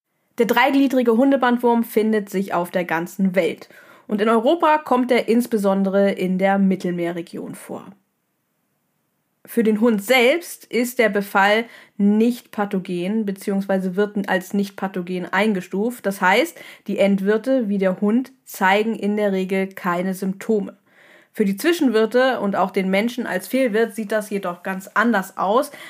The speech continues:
Eine Infektion mit dem dreigliedrigen Hundebandwurm nennt sich auch Echinokokkose und kann unter anderem zu einer Vergrößerung der Leber und Beeinflussung des Gallenflusses führen, sowie Atemnot,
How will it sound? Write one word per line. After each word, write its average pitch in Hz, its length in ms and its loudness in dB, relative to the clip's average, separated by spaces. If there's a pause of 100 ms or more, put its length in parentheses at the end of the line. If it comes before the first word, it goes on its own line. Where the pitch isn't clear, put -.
Eine 226 420 2
Infektion 254 840 -2
mit 214 580 -2
dem 196 680 -2
dreigliedrigen 202 800 -2
Hundebandwurm 233 800 0
nennt 202 320 0
sich - 240 -8
auch 196 280 2 (160)
Echinokokkose 202 1300 0 (300)
und 233 160 0
kann 233 180 0
unter 208 300 -2
anderem 208 340 0
zu 202 380 -6
einer 185 300 0
Vergrößerung 185 720 -6
der 175 120 -6
Leber 247 560 2 (240)
und 208 180 -4
Beeinflussung 196 640 0
des 185 240 -10
Gallenflusses 202 640 0
führen, 277 300 0 (280)
sowie 208 320 0
Atemnot, 247 680 2